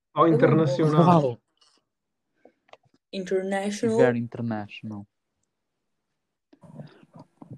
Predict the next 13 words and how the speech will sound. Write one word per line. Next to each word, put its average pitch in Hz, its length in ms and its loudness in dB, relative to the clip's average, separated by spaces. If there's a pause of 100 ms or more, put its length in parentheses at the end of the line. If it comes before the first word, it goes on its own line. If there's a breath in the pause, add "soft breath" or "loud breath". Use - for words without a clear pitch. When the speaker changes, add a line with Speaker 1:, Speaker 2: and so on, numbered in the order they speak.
Speaker 2:
Opa, 165 400 -8 (560)
sa-, 190 320 -4
eu 233 320 -2
não, 226 300 -8
eu 254 120 -4
não 294 120 -8
vou 285 100 -6
meter 240 160 -8
muitas 208 220 -10
perguntas. 165 540 -12 (160)
Porquê? 208 340 -4 (380)
Porque, 208 340 -4
hum, 196 760 -2